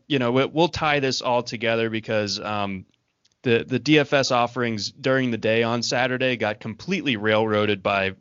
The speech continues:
whatever that was that Oklahoma State did. So I scrambled, I threw together some, some lineups for the night slate, um, including a lineup that had both Cameron Harris and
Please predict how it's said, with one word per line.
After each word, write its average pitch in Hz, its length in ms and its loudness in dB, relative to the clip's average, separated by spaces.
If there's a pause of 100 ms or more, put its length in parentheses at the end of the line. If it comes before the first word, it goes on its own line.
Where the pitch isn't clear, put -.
whatever 135 480 2
that 110 220 0
was 101 240 -2
that 107 100 -4
Oklahoma 98 480 -4
State 98 340 -4
did. 98 220 -2
So 101 320 0 (540)
I 113 100 2
scrambled, 160 640 0 (220)
I 113 100 -4
threw 156 220 0
together 143 360 2
some, 131 380 -4
some 123 320 -4
lineups 120 420 0
for 123 120 -10
the 110 80 -4
night 104 280 -2
slate, 95 420 -2 (340)
um, 101 260 -4
including 143 540 0
a 127 40 0
lineup 117 400 0
that 110 120 -2
had 107 200 0
both 104 220 0
Cameron 113 460 0
Harris 107 520 0
and 104 440 -8